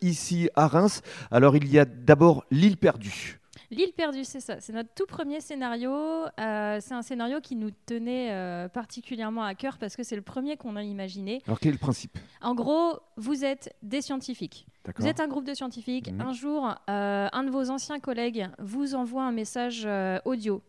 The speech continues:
Speaker 2: Il vous dit que ses recherches ont abouti, il s'était isolé sur une île, euh, perdue. Euh, pour ça, mais il y a quelque chose qui tourne mal, il faut absolument que vous veniez, qu'importe, euh, le, le prix, enfin vraiment, il faut que vous arriviez tout de suite.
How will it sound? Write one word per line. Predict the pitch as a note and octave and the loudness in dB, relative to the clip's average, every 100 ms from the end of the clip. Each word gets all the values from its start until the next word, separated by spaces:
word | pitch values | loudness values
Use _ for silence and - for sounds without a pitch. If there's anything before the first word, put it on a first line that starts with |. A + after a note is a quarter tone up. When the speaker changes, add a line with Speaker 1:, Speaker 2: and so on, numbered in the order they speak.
| _ | _
Speaker 2:
Il | A3 G3+ | -6 -6
vous | G3 G#3 | -6 -4
dit | A#3 B3+ A#3+ | -2 -2 -2
que | G3+ | -6
ses | F#3+ A3 | -4 -4
recherches | A3 A#3+ - | -4 -6 -6
ont | B3 | -6
abouti, | A#3 A#3+ - C4+ C#4 C#4 | -4 -6 -4 -2 -2 -4
il | - G#3 | -6 -8
s'était | - G3 G#3 | -6 -6 -4
isolé | G#3 G#3+ A3+ A#3+ B3 B3 | -4 -4 -2 0 -2 -4
sur | - G#3 | -8 -6
une | G#3 G#3+ | -2 -2
île, | A3+ | 0
euh, | F#3+ E3 F3+ _ | 0 -2 -6 _
perdue. | E3+ E3 F#3+ C#4+ _ - - - - _ - | -8 -6 -6 -8 _ -20 -20 -20 -20 _ -4
Euh, | F#3 F3 F3 F3 E3+ E3 E3+ - | -2 -2 -2 -2 -2 -2 -4 -6
pour | - C4 | -8 -10
ça, | - B3+ B3 C4+ C#4 C4+ - | -4 -2 0 0 -2 -4 -6
mais | A#3 C4+ D4 C#4+ - _ - | -2 0 0 -4 -8 _ -4
il | |
y | B3+ | -2
a | |
quelque | C4 B3 A#3+ | -2 -4 -4
chose | C4 | -6
qui | - B3+ | -8 -8
tourne | B3 A3+ | -6 -4
mal, | A#3 B3 | -2 -2
il | - A3+ | -4 -6
faut | B3 - | -6 -4
absolument | G#3+ G#3+ - C#4+ C4+ C4 C4 | -6 -6 -6 -2 -2 -2 -2
que | |
vous | A#3 | -4
veniez, | A3+ A3+ A3 A#3+ A#3+ | -4 -2 0 0 -2
qu'importe, | - C4 - C4 - - | -4 -8 -6 -8 -8 -4
euh, | A3+ G#3+ G#3+ | -2 -2 -2
le, | G#3+ A3 A3 | -2 -2 -2
le | A3 A3 | -2 -4
prix, | - A#3+ | -6 -10
enfin | A#3 A3+ G3 | -8 -6 -6
vraiment, | G3+ G#3+ G3 | -6 -6 -6
il | F#3+ | -6
faut | - | -6
que | A3 | -6
vous | A3 A3 | -6 -4
arriviez | G3+ G3 G#3 | -4 -6 -8
tout | B3+ | -10
de | |
suite. | - C#4 | -8 -8